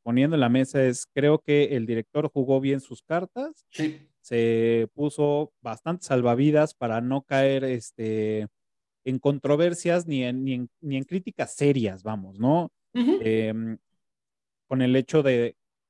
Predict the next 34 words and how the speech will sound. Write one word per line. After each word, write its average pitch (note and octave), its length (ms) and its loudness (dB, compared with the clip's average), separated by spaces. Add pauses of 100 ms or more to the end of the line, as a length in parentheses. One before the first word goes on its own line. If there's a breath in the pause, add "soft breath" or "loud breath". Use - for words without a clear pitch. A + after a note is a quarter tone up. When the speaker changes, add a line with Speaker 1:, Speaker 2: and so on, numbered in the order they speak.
Speaker 1:
"Güey, E3 300 -2
es E3+ 100 -4
que, F#3 240 -6 (880)
es F#3 200 -4
que F3+ 180 0
eso E3+ 160 -4
no D3+ 140 -4
es C#3+ 80 -4
cierto, F#3 440 -4
es F3 80 -14
que E3+ 120 -10
no D#3+ 120 -4
pasó D3+ 240 -2
así". F3+ 320 -4 (440)
O - 20 -20
sea, D3 220 -6 (1200)
no, F3+ 140 2
en F3+ 120 2
ningún F3+ 200 2
momento G3+ 320 4
estoy G3+ 180 2
diciendo F#3+ 460 -2
que B2+ 180 -6
es C3 160 -6
la, C3 220 0
la, A2+ 320 -4
la - 120 -2
Speaker 2:
No. - 60 -2
Speaker 1:
biografía A2+ 540 -2
oficial D#3 440 0
de D3 60 0
este - 160 -8
Speaker 2:
Claro. A#2 140 -2
Speaker 1:
güey. B2+ 260 -2